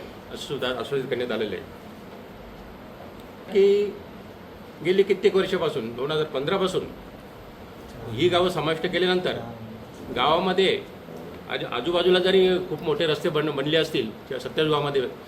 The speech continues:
तरी जो अंतर्गत भाग आहे गावातला, त्या गा-, अंतर्गत भागामध्ये रस्ते, गटारे, अ, ची कामं अजून झालेली नाहीत, हे मान्य करावं लागेल.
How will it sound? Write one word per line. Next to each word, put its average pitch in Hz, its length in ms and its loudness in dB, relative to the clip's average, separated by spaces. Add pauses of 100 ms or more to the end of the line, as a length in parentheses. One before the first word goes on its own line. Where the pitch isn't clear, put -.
(200)
तरी 160 120 0
जो 175 460 2
अंतर्गत 185 400 6
भाग 170 180 4
आहे 175 80 4
गावातला, 143 440 2 (1000)
त्या 156 120 4
गा-, 147 480 4
अंतर्गत 156 320 -2
भागामध्ये 135 540 0 (120)
रस्ते, 123 360 -2
गटारे, 127 440 0 (360)
अ, 131 360 -6
ची 139 80 -6
कामं 127 300 0
अजून 135 280 0
झालेली 117 300 0
नाहीत, 120 180 -2
हे 127 180 -6
मान्य 127 220 2
करावं 113 220 0
लागेल. 110 220 -4